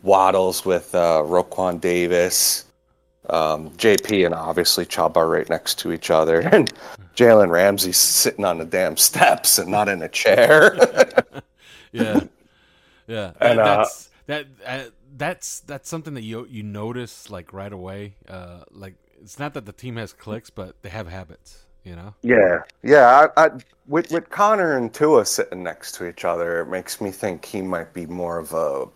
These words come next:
Speaker 1: priority target when free agency starts. Like, I don't, I don't know if he goes anywhere. But who knows? That's a March thing, you know?
Speaker 2: Well, I, I used
Speaker 1: Uh,
Speaker 2: to comment on this all the time when, when Michael Dieter was here. Tua used to be around him all the time.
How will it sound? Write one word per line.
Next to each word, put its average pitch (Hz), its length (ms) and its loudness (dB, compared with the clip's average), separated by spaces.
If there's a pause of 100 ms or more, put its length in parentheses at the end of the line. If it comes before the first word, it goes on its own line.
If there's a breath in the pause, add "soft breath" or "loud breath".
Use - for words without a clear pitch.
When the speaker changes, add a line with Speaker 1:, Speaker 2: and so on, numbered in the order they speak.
Speaker 1:
priority 85 640 -2
target 78 520 -4
when 85 180 -12
free 82 280 -10
agency 78 480 -12
starts. - 680 -4 (460)
Like, 85 220 -8
I 85 60 -10
don't, 90 200 -8
I 90 60 -6
don't 92 180 -6
know 82 120 -10
if 82 100 -18
he 80 60 -14
goes 82 360 -10
anywhere. 76 440 -12 (320 loud breath)
But 117 80 8
who 151 120 8
knows? 98 220 8
That's 123 220 4
a - 20 4
March 95 380 2
thing, 76 320 -6
you 80 100 -6
know? 85 220 -4 (180)
Speaker 2:
Well, 175 240 0
I, 170 180 2
I 110 140 6
used 101 120 6
Speaker 1:
Uh, - 40 2
Speaker 2:
to - 60 -6
comment 208 360 0
on 165 140 -2
this 151 220 -6
all 156 240 -4
the 135 100 -6
time 139 600 -8
when, 110 500 -12
when 110 280 -14
Michael 135 240 -12
Dieter 117 300 -12
was 147 160 -14
here. 160 400 -14 (140)
Tua 160 200 -8
used 156 200 -10
to 131 80 -16
be 123 260 -12
around 107 360 -12
him 104 200 -14 (120)
all 113 440 -10
the 110 100 -14
time. 104 420 -16